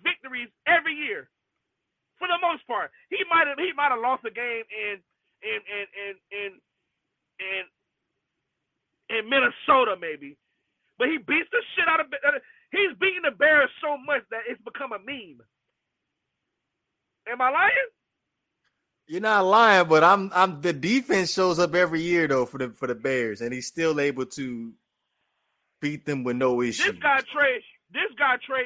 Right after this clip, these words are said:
Speaker 1: is delusional as hell. He just said <laughs> Rodgers plays the Bears and the Vikings. Vikings, bro, stop talking right now, bro. Just, just, just get off the stream. Just get off the stream. You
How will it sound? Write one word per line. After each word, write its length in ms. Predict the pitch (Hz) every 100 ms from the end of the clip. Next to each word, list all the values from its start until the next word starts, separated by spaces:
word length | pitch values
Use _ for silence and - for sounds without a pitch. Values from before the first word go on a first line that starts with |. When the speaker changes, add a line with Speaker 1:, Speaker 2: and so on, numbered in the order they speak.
| 220
Speaker 1:
is 80 | 208 175
delusional 580 | 180 202 262 240 233 226
as 80 | 208 165
hell. 300 | 151 113 _ _ _ _ -
He 160 | 359 359
just 220 | 330 269
said 260 | 277 254 220
<laughs> 60 | 233
Rodgers 320 | 294 294 269 254
plays 240 | 262 240 196
the 100 | 190 156
Bears 440 | 269 294 285 277 -
and 160 | 233 226
the 80 |
Vikings. 520 | 214 220 208 180 143 131 _ _
Vikings, 400 | 160 - - 170 - _ _ 190
bro, 300 | 185 277 196 156
stop 240 | - 294 285
talking 300 | 262 226 202
right 160 | 190
now, 140 | 175 165
bro. 200 | 170 185
Just, 240 | 202 247 _
just, 220 | 208 254 _
just 160 | 262 277 190
get 160 | 277
off 160 | 277 233
the 60 | -
stream. 280 | 214 147 127 214
Just 120 | 240
get 100 | 247
off 60 | 214
the 80 |
stream. 240 | 214 180 127 _ _ _ _ 165
You 160 | 359